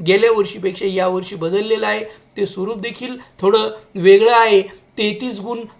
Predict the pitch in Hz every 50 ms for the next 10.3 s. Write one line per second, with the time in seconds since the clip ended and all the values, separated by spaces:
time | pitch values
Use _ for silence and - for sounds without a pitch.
0 | _ _ - - 202 190 190 185 185 185 180 185 - 196 190 202 214 220 190 247
1 | - - - 220 226 233 190 220 220 214 208 202 202 208 214 220 214 - - -
2 | _ - - - 220 233 226 - 254 247 240 214 208 208 220 226 214 190 190 196
3 | 214 220 214 190 190 202 214 226 220 220 214 202 214 208 214 214 214 - - 214
4 | 202 196 208 233 240 233 240 - 240 233 214 190 214 202 202 196 190 185 185 -
5 | - - - - 196 214 208 185 185 - 247 247 - - - 190 160 156 180 233
6 | 269 262 269 277 277 262 254 254 247 233 - 233 208 175 214 196 196 185 185 -
7 | - _ _ _ - 226 202 196 - - - 185 233 233 214 190 190 190 185 175
8 | 160 - - - _ - 202 208 208 208 202 - 202 196 196 190 - - 226 233
9 | 285 302 - - - 233 208 202 196 - - 214 214 208 214 202 196 196 185 -
10 | 202 185 185 185 190 190